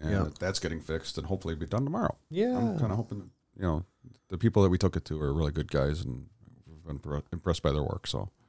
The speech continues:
Speaker 2: Well, hopefully everything will be good.
Speaker 1: Yep. What
Speaker 2: Yep.
Speaker 1: you got? What are you doing? What have you been into?
Speaker 2: Well, I actually, like, my whole week was kind of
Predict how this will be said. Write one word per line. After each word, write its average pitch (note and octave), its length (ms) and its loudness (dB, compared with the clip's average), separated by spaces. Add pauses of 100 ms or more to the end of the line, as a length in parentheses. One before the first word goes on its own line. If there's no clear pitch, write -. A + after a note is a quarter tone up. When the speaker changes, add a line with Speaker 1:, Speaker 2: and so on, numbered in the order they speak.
Speaker 2:
Well, D3+ 160 0
hopefully A2+ 380 6
everything A2+ 300 6
will A2 60 6
be A2 120 4
good. A2 240 8 (140)
Speaker 1:
Yep. F2+ 180 2 (320)
What G#2+ 160 4
Speaker 2:
Yep. G#2+ 60 8
Speaker 1:
you A2+ 60 4
got? G2+ 220 8
What F#2+ 120 4
are - 20 8
you A2+ 80 8
doing? F2+ 260 6 (140)
What G#2 80 2
have A2 60 8
you G#2 80 8
been G2+ 100 8
into? F2+ 300 4 (880)
Speaker 2:
Well, D#3 340 12
I D3 160 12
actually, C#3+ 800 12
like, A2+ 280 6 (120)
my A#2 200 6
whole B2+ 320 10
week B2 380 6
was A2+ 380 6 (340)
kind B2 400 4
of A#2 180 8